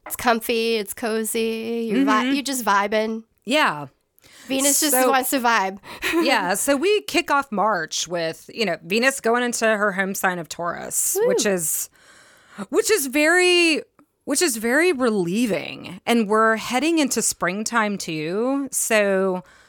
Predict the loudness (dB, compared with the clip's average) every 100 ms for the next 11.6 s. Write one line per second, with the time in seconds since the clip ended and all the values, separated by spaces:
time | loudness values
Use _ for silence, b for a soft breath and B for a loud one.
0 | b b 0 2 2 -2 -6 -4 -2 0
1 | 0 0 0 -2 -2 -4 -6 -4 -2 -2
2 | -6 -12 -14 -8 -6 -6 -6 -6 -6 -4
3 | -4 -6 -6 -2 -2 0 2 2 2 2
4 | 2 2 0 -2 0 2 2 2 0 -2
5 | -2 -2 -2 0 0 2 2 2 0 0
6 | 0 2 2 2 2 0 -2 -4 -2 -2
7 | -4 -4 -2 -2 -2 -2 2 2 0 -2
8 | -2 -2 -2 0 0 -2 -2 0 0 0
9 | 0 0 2 2 2 0 -2 -4 -10 -8
10 | -12 -10 -2 2 2 2 2 0 -2 -4
11 | -6 -4 -2 2 0